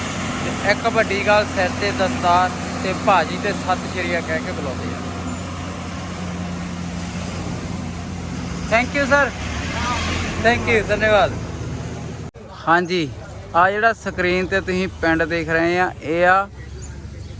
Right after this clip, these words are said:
ਮੂੰਗੀਆ ਕਾਮੀ, ਮੂੰਗੀਆ ਕਾਮੀ, ਸੂਬਾ ਤ੍ਰਿਪੁਰਾ। ਉਪਮਾਸਾ ਤੋਂ ਜਿੱਥੋਂ ਆਪਾਂ ਚੱਲੇ ਸੀਗੇ ਸਵੇਰੇ, ਉੱਥੋਂ ਪੂਰਾ ਪੱਚੀ ਕਿਲੋਮੀਟਰ ਬਾਅਦ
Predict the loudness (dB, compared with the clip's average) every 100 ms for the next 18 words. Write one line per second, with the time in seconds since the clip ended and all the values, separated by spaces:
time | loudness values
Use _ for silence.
0 | -12 -8 0 2 2 2 4 4 4 -4
1 | -16 -16 -8 4 4 4 -2 -6 -14 -18
2 | -16 -8 -4 -2 2 2 0 -2 -2 -4
3 | -10 -14 -16 -16 -16 -16 -16 -18 -16 -16
4 | -12 -10 0 4 4 2 0 0 0 -4
5 | -4 -6 -12 -16 -16 -18 -20 -20 -20 -20
6 | -20 -20 -18 -18 -18 -20 -14 -4 2 6
7 | 6 6 4 4 2 2 4 4 2 2
8 | 4 2 2 0 0 0 2 0 -2 -10
9 | -4 -6 -4 0 0 0 -6 -4 -4 -4
10 | -2 -2 -4 -6 0 4 4 2